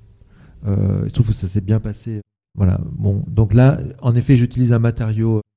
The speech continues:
autobiographique. Euh, j'ai réellement vécu, euh, ce que je dis avoir, euh, vécu à la fin du, du roman, là. Euh, mais Suzanne en tire des conclusions très légèrement différentes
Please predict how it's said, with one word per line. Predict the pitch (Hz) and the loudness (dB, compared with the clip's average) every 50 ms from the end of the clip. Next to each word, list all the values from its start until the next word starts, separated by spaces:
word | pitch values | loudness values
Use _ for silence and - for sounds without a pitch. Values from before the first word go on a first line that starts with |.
| _ _ _ - - | _ _ _ -12 -10
autobiographique. | - - - 110 92 98 104 95 95 92 92 - - - 151 - - - 95 80 76 - - - - - - _ _ _ _ _ - | -6 0 0 0 2 2 0 -2 0 -2 -2 0 2 2 2 4 4 4 2 2 2 -2 -8 -16 -20 -20 -20 _ _ _ _ _ -10
Euh, | - 107 - - - - 58 58 57 57 - _ _ _ _ _ _ 107 | -8 -8 -6 -6 -8 -8 -10 -12 -16 -18 -18 _ _ _ _ _ _ -8
j'ai | 104 95 98 92 | -4 -2 -2 -2
réellement | 85 107 110 110 110 113 113 113 | 0 0 0 0 2 2 4 4
vécu, | 104 110 107 - - - 113 113 113 | 4 2 0 0 -2 -4 -2 -2 0
euh, | 104 95 90 92 - - - - _ _ - | -2 -2 -4 -8 -10 -16 -20 -20 _ _ -20
ce | - - | -14 -4
que | - 110 | 0 0
je | 95 92 101 101 95 101 98 95 50 50 50 - - - - - - - - _ _ _ _ _ _ _ - | 2 4 4 4 4 4 4 2 0 -2 -4 -6 -8 -8 -8 -8 -10 -10 -12 _ _ _ _ _ _ _ -12
dis | 104 104 117 123 123 | -8 -2 2 2 4
avoir, | 107 98 110 107 101 101 | 4 4 4 4 2 2
euh, | 98 95 95 101 98 92 92 98 101 - | 0 -2 -2 -4 -6 -8 -10 -10 -10 -6
vécu | 98 104 101 - - 117 117 101 | -4 -4 -4 -4 -4 -4 -2 -2
à | 110 113 110 | -2 -2 -4
la | 101 | -6
fin | 98 - - 104 | -4 -4 -4 -6
du, | 98 98 107 | -4 -4 -4
du | 101 101 101 | -2 0 0
roman, | 98 110 127 135 | 2 4 4 4
là. | 127 127 131 - - - - - - - _ _ - - 120 104 - - - | 4 2 0 -4 -8 -16 -20 -20 -20 -20 _ _ -20 -18 -18 -18 -8 0 4
Euh, | 107 104 101 98 101 98 98 95 95 98 98 101 95 113 | 4 6 6 4 2 0 -2 -2 -4 -4 -6 -10 -6 0
mais | 110 113 123 131 131 131 - - | 4 6 6 6 6 2 -2 -10
Suzanne | - - - - - 98 95 117 123 127 139 135 123 120 - - - - - | -16 -14 -8 -6 -6 -2 0 2 4 4 4 2 0 -2 -4 -8 -18 -10 -2
en | - 107 98 | 2 2 2
tire | 90 - - - - 127 131 123 | 2 -2 -6 -2 2 2 4 4
des | 123 101 104 | 2 -2 -6
conclusions | - - 104 92 101 - 123 127 | -8 -8 -10 -8 -4 -2 -2 -2
très | - - - 135 | 0 0 0 2
légèrement | 131 127 127 120 117 117 117 | 2 2 2 0 -2 -2 -4
différentes | 107 107 101 - 113 104 104 117 123 131 - - | -6 -8 -6 -4 -4 -2 -2 -4 -6 -8 -10 -14